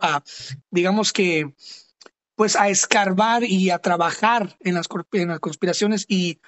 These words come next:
y a, a ilustrar a otras personas en ese ámbito, pues no siempre salen a la luz o no siempre están en podcast o no siempre están en, en nada que no sea lo que ellos hacen, ¿no? Por ejemplo, videos en tu caso o, o podcast.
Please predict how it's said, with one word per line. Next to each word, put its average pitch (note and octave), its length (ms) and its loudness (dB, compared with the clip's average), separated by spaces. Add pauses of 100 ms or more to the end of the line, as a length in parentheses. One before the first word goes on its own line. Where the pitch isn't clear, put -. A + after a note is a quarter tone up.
(260)
y F#3 160 2
a, F3+ 240 2
a E3+ 160 2
ilustrar F#3+ 460 2
a B3+ 40 2
otras G#3 220 0
personas G3+ 480 0
en F3+ 100 -2
ese F#3+ 200 2
ámbito, G3 460 0 (340)
pues G#3+ 160 2
no A3+ 180 2
siempre B3 640 0
salen A#3+ 320 2
a A3 80 2
la F#3+ 120 2
luz G#3 380 2
o F#3+ 60 2
no F#3+ 140 0
siempre G#3 260 -2
están G#3 220 0
en F#3+ 100 0
podcast G#3 560 0
o F#3 60 -2
no F#3 100 0
siempre F#3+ 300 0
están G3 360 0 (320)
en, F#3 260 0
en G3+ 180 2
nada A#3+ 260 2
que A3+ 140 0
no G#3+ 140 2
sea A3+ 260 2
lo G3+ 160 0
que F#3 100 -2
ellos G3 320 0
hacen, F3+ 400 0
¿no? F#3 180 -2
Por F#3+ 180 -4
ejemplo, F3 260 -2
videos F#3+ 360 0
en F3 120 -4
tu D#3 120 -10
caso G#3 560 2 (380)
o, D#3 280 0
o D3+ 260 -4
podcast. G#3+ 720 0